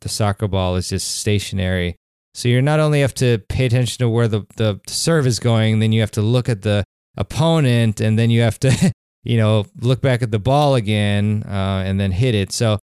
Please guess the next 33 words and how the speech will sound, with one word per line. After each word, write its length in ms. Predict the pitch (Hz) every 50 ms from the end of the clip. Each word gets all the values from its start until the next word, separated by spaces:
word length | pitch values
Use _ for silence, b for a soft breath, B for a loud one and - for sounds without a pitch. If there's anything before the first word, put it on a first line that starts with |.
| _ _ _ _ -
you 120 | - 151 175
should 200 | - - 185 135
just 240 | 131 120 - -
choose 420 | - - - - - 139 143 143 131
a 60 | 143
spot, 480 | 123 - - - 120 117 110 107 107 110
whether 300 | 110 110 110 107 107 104
that's 220 | 104 98 - -
down 240 | - 110 110 107 101
the 60 | 101
line, 560 | 98 107 123 127 127 127 127 127 123 123 117
whether 240 | 110 104 104 101 101
that's 180 | 98 95 - -
cross 420 | - - 123 120 117 117 110 -
court, 380 | - - 117 113 110 110 110 104
whether 280 | 101 98 98 98 95
that's 360 | 95 95 95 - - - - - _ _ _ _ _ _ _ -
right 180 | 107 120 120
in 100 | 117 110
the 80 | 101 98
middle, 540 | 101 110 127 139 143 131 135 131 127 127 123
especially 420 | 117 - - - 131 113 - 123
if 80 | 110 104
you 120 | 110 101
think 260 | - - 107 101 92
they, 140 | - 107 101 95 98 -
they're, 180 | - 107 107 107
they 160 | 95 104 107
don't 140 | 104 110 107
have 180 | 110 107 104 95
a 20 |
very 240 | 95 101 104 101 98
good, 320 | 87 98 98 98 87 90